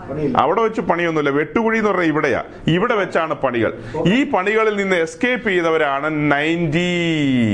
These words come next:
Speaker 2: ഫൈവ് പെർസെന്റിന് മുകളിലുള്ള പെന്തിക്കോസുകാരും.
Speaker 1: Hallelujah.
Speaker 2: "ഞങ്ങളുടെ മേൽ ഒരു പണിയും വേണ്ട, ഞങ്ങൾക്ക് പുതിയ യെരൂശലേമും വേണ്ട, ഒരു യെരൂശലേമും വേണ്ട, ഞങ്ങൾക്ക് ഇവിടെ വല്ല നന്മ അനുഗ്രഹവും വാക്തത്വം വല്ലതും ഉണ്ടെങ്കിൽ താ,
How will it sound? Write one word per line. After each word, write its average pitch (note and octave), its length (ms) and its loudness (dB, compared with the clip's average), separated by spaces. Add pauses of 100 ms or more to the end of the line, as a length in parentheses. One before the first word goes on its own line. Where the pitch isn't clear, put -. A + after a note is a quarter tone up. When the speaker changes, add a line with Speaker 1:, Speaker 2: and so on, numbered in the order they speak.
(440)
Speaker 2:
ഫൈവ് A#3 280 2
പെർസെന്റിന് G#3 480 0
മുകളിലുള്ള D#3+ 440 0
പെന്തിക്കോസുകാരും. A2+ 580 0
Speaker 1:
Hallelujah. D#3+ 840 0
Speaker 2:
"ഞങ്ങളുടെ D3 220 0
മേൽ F#3 300 0
ഒരു F3+ 60 0
പണിയും E3+ 420 -2
വേണ്ട, B2+ 200 0
ഞങ്ങൾക്ക് D3 440 0
പുതിയ D3+ 200 0
യെരൂശലേമും F3+ 460 0
വേണ്ട, D#3 160 0
ഒരു D#3 220 2
യെരൂശലേമും C#3 480 0
വേണ്ട, F2 180 0 (480)
ഞങ്ങൾക്ക് E3 320 2
ഇവിടെ F3 220 0
വല്ല D3+ 200 0
നന്മ C#3+ 420 -2
അനുഗ്രഹവും C#3+ 520 0
വാക്തത്വം C#3+ 440 -2
വല്ലതും C3+ 160 0
ഉണ്ടെങ്കിൽ B2+ 300 -4
താ, A2 280 0